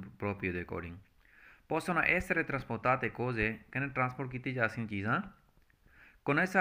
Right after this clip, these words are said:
è il ciclo prodotto della impresa,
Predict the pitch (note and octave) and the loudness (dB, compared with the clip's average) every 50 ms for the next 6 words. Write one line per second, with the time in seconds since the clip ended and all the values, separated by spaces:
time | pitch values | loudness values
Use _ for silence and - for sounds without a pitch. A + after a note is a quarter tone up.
0 | - - - C3+ C3 C3 B2+ B2+ - - - - - - - C#3+ C3+ B2+ B2+ - | 6 8 8 8 8 6 4 2 -8 -16 -14 -14 -12 -2 0 2 2 2 2 2
1 | - A#2 A2 B2 C3+ C#3 - - - A2 A2 G#2+ - G#2+ G#2+ G2 G2 F#2+ F#2 F#2+ | 0 0 0 0 -2 -4 -4 -2 0 0 0 0 0 0 2 2 2 2 2 2
2 | F#2+ F#2 F2+ - G2+ F#2 F2 | 2 2 2 2 -2 -4 -4